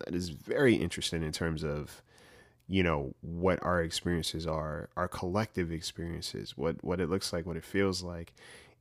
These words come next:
And it's just rare, I think, people talk about it because there's this fear of, <sighs> what's the word I'm looking for? This fear of embarrassment, this fear of seeming othered,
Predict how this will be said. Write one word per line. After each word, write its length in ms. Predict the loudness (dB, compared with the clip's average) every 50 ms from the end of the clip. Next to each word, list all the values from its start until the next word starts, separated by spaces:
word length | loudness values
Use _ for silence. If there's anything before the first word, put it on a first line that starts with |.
| -4
And 140 | 0 2 2
it's 100 | 2 4
just 180 | 4 2 2 4
rare, 260 | 4 4 6 6 4
I 60 | 4
think, 200 | 2 2 0 0
people 240 | 0 -2 -4 -4 -6
talk 300 | -8 -6 -6 -4 -4 -2
about 240 | -2 -2 -2 -2 -2
it 60 | -4
because 340 | -6 -6 -6 -6 -6 -4 -4
there's 180 | -4 -4 -4
this 200 | -4 -6 -8 -8
fear 340 | -6 -4 -2 -2 0 0 -2 -2 -4
of, 580 | -4 -2 -2 -2 -4 -6 -10 -14 -18 -20 -20 -20 _ _ _ _ _ _ _ _ _ -18 -16
<sighs> 380 | -16 -16 -16 -18 -20 _ _ -14
what's 160 | -12 -8 -6
the 60 | -6
word 60 | -6 -4
I'm 60 | -6
looking 180 | -6 -8 -8
for? 240 | -10 -10 -10 -10 -10 -14 -16 -16 -16 -14 -14 -16 -18 -20 -20 -4 2
This 180 | 4 4 4 6
fear 200 | 6 8 8 10
of 100 | 10 8
embarrassment, 840 | 6 6 4 4 6 6 6 6 6 6 6 6 6 6 6 4
this 180 | 2 2 2 2
fear 240 | 2 4 4 4 4
of 520 | 2 2 2 2 2 0 0 -2 -4 -8 -14 -14 -10 -6
seeming 840 | -2 0 0 2 2 2 2 2 2 2 2 0 0 -2 -2 -4 -8 -12 _ _ _ _ _ _ _ _ _ -20 -20 _ _ _ _ _ _ _ 4
othered, 420 | 6 8 10 10 10 10 8 4